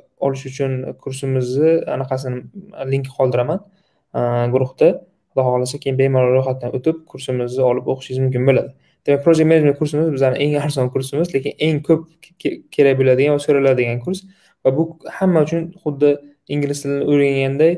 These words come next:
e, o'rganilishi kerak bo'lgan kurs. Ya'ni siz dasturchi bo'lsangiz ham, dasturlash sohasida ishlasangiz ham, aynan Agile'larda ishlashni yoki bo'lmasam Scrum'larda, masalan,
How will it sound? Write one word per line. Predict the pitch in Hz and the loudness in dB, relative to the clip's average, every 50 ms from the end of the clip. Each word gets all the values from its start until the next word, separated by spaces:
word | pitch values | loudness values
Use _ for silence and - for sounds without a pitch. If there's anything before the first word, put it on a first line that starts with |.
| 175 - _ _ _ _ - | -4 -10 _ _ _ _ -4
e, | 123 123 123 139 | -2 0 2 2
o'rganilishi | 139 139 143 139 139 139 135 135 - | 2 4 2 2 2 0 -2 -4 -2
kerak | - 143 143 143 135 | 2 4 4 6 6
bo'lgan | 135 143 147 139 131 131 | 4 4 4 2 -2 -6
kurs. | - - - - _ _ _ _ _ _ _ | -10 -14 -14 -20 _ _ _ _ _ _ _
Ya'ni | 120 127 131 131 | -6 -6 -6 -6
siz | 143 135 - - | -10 -12 0 0
dasturchi | 139 139 139 147 135 - 135 131 | 0 0 0 -6 -8 -8 -6 -6
bo'lsangiz | 131 135 131 123 120 123 139 | -2 0 2 2 2 0 -2
ham, | 156 165 160 147 131 135 | -2 -4 -4 -4 -4 -4
dasturlash | 131 131 - 135 131 127 127 - | -4 -4 -4 -2 -2 -2 -2 -2
sohasida | 135 135 139 131 - - 151 | -6 -6 -8 -8 -8 -8 -10
ishlasangiz | - - 139 - 131 127 120 135 151 | -10 -8 -4 0 0 0 2 0 0
ham, | 170 175 170 - _ _ _ _ _ _ 135 | -2 -2 -6 -14 _ _ _ _ _ _ -2
aynan | 131 135 135 131 127 131 | 0 0 0 0 0 0
Agile'larda | 131 131 135 135 131 131 131 127 127 127 127 | -2 2 4 4 4 4 4 2 2 0 -2
ishlashni | 127 - 131 127 131 - - 123 120 120 123 123 - _ _ _ _ _ - | -2 -4 -6 -6 -6 -6 -4 -4 -4 -4 -6 -8 -14 _ _ _ _ _ -6
yoki | 127 127 127 127 | -6 -2 0 0
bo'lmasam | 127 123 127 131 143 131 131 - | 0 0 -2 -4 -4 -4 -4 -6
Scrum'larda, | - - 135 131 131 127 123 123 127 123 123 | -4 -2 0 0 2 2 2 2 2 0 -2
masalan, | 127 127 127 127 123 | -4 -4 -6 -6 -6